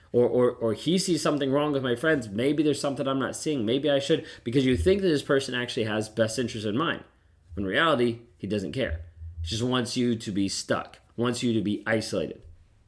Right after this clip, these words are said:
Now, it might get to the place where he just outright says, "No, you can't do it. Like, you're not gonna interact with these people."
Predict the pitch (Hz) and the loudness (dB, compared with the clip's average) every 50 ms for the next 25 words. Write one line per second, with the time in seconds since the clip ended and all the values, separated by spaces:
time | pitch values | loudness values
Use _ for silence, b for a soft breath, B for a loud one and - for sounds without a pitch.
0 | _ - 131 139 139 156 202 226 220 220 165 151 123 131 135 131 117 117 123 131 | _ -2 0 2 2 2 2 2 2 2 2 2 4 6 6 4 4 2 4 4
1 | 127 113 120 123 - - - 123 127 107 120 123 117 107 - - 131 117 107 101 | 4 4 2 -2 -2 0 2 4 4 4 4 4 2 2 2 2 2 2 2 2
2 | 87 - - - 110 123 120 90 65 - - - - 107 101 131 120 95 90 92 | 0 -6 -8 -2 0 0 0 0 -2 -6 -10 -10 -8 -4 -2 0 0 0 0 -2
3 | 80 - - - - - 107 98 90 104 113 110 110 110 104 120 113 101 107 107 | -4 -4 -8 -12 -6 -4 -2 -2 0 0 0 0 0 0 0 0 0 0 0 0
4 | 101 95 92 - 101 92 87 82 82 123 113 85 - - | 0 -2 -2 -2 -4 -4 -4 -2 0 0 0 -2 -4 -10